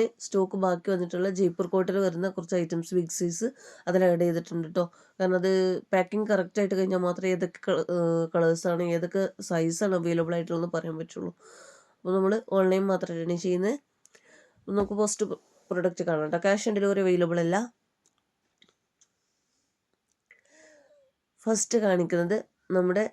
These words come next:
സ്മോക്കിംഗ് മാക്സിയാണ്. നല്ല ഇലാസ്റ്റിക് ടൈപ്പ് വരുന്നതാണ് ട്ടോ. ഇത്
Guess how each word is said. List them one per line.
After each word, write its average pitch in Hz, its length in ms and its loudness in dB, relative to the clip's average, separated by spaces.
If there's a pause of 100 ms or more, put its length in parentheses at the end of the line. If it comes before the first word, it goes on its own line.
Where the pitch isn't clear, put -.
(520)
സ്മോക്കിംഗ് 185 520 2
മാക്സിയാണ്. 180 540 2 (1400)
നല്ല 190 460 2 (840)
ഇലാസ്റ്റിക് 180 520 0
ടൈപ്പ് 180 260 2
വരുന്നതാണ് 165 480 2
ട്ടോ. 175 140 2 (1500)
ഇത് 190 160 2